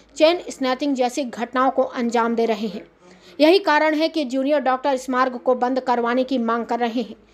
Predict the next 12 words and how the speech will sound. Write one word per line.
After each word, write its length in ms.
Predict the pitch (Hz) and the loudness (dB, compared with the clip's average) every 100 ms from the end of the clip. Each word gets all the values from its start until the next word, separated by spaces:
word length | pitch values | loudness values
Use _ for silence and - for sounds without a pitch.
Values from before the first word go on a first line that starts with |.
| - - | -20 -4
ताकि 280 | 311 294 359 | 0 2 4
रात 240 | 285 294 294 | 4 4 2
के 120 | 285 | -2
समय 280 | 285 269 262 | 0 -2 0
परिसर 460 | 262 262 254 302 | 0 -2 0 -2
में 160 | 262 - - - | -2 -8 -16 -8
असामाजिक 600 | - 302 320 302 311 359 - | 0 4 4 4 2 0 -2
तत्व 320 | 285 285 320 | -2 2 2
प्रवेश 600 | 330 - - 262 262 285 277 | 2 -4 -4 2 4 2 0
न 180 | 247 247 | -4 -2
कर 180 | 247 240 | -2 -4
पाएं। 240 | 240 220 | -4 -6